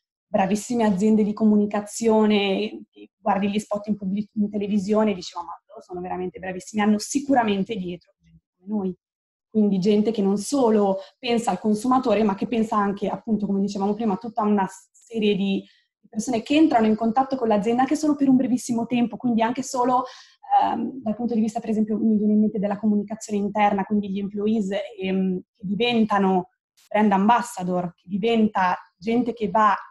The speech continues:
in giro a raccontare cose della tua azienda e che quindi se non sono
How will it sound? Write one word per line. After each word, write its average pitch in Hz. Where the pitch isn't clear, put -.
in 202
giro 220
a 226
raccontare 196
cose 226
della 185
tua 202
azienda 185
e -
che 190
quindi 233
se 202
non 190
sono 226